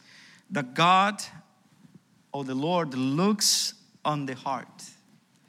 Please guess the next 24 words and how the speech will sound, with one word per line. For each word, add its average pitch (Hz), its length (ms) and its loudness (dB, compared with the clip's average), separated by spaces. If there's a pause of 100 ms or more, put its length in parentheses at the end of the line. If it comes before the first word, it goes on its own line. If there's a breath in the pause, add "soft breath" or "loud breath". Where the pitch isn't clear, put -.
(800 soft breath)
And 156 240 -6
before 175 380 -4
God 170 300 0 (120)
this 143 220 -2
morning, 160 440 -10 (180)
we 185 140 -6
know, 127 300 -8 (600)
and 143 220 -10
you 151 100 -10
know, 120 300 -8 (960)
if - 200 -18
that 120 220 -6
life 139 540 -6 (220)
is 113 240 -10
bringing 117 500 -8
fruit - 540 -12 (480 soft breath)
in 113 140 -2
all 107 180 -4
of - 100 -12
us. - 400 -8 (1120 soft breath)
It - 220 0
is 196 160 0
really 165 500 -2
hard, 147 320 -4